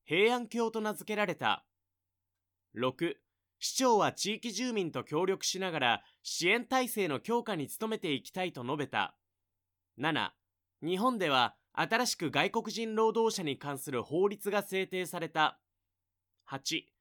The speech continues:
この実験装置の製作には膨大な費用がかかる。九、細胞分裂とは細胞が増えることである。十、彼は来春から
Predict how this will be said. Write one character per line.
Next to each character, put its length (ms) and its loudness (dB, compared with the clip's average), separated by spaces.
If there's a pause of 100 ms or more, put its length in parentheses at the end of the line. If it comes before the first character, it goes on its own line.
(400)
こ 120 -4
の 100 0
実 240 -4
験 180 0
装 160 2
置 160 -4
の 100 -2
製 220 -2
作 240 -8
に 120 -2
は 160 2
膨 220 4
大 200 0
な 80 -2
費 200 -6
用 180 2
が 140 -4
か 100 -14
か 140 -8
る。 180 -6 (840)
九、 380 -2 (460)
細 260 4
胞 280 0
分 220 -2
裂 200 -2
と 120 0
は 220 2 (140)
細 260 0
胞 220 4
が 120 2
増 180 0
え 60 6
る 120 -4
こ 120 -6
と 100 -6
で 160 0
あ 80 2
る。 220 -4 (1040)
十、 400 -2 (400)
彼 200 -2
は 160 2
来 200 2
春 260 -2
か 120 -2
ら 220 2